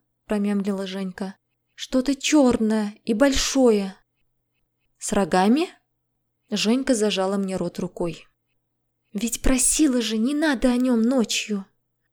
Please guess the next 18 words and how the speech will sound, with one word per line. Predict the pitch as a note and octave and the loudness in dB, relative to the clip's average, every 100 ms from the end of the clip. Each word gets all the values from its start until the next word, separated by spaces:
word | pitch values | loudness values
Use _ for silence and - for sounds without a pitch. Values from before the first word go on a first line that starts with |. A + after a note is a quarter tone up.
| _ | _
"Ой, | C#4 C4 A#3+ | 0 2 2
мама | B3 C#4 B3+ | 0 0 -2
дорогая, | B3 C4+ C4+ A#3 C#4 B3 | 2 2 2 2 2 2
что | A#3 - D#4 | -4 -2 -2
ж | D4+ | 0
это | D4+ D#4 | -2 -2
делается? | C#4 D#4 D4 C4 C4 - C4 B3 - | 0 2 2 2 0 -4 -6 -8 -10
В | - | -2
родном | C4 G#3+ C4 D4+ | 0 2 0 0
гнезде | B3+ C4 B3 G#3+ D#4 D4 | 0 0 -2 0 4 4
и | |
такие | B3+ B3 - C#4 C#4+ | 2 -4 -4 -8 -4
нервы. | D4 C4+ A#3+ G3+ G#3+ G#3 _ _ _ _ _ _ | -2 0 0 -2 -4 -6 _ _ _ _ _ _
Продам | - C4+ C4+ D4+ | -2 0 2 2
его | B3+ A#3+ B3+ | 0 0 -2
к | - | -2
чертовой | - C4+ - B3 A#3+ | -2 -2 -2 -4 -2
матери. | B3 A#3+ A3 A3+ G#3 G3+ | 0 0 0 -2 -2 -6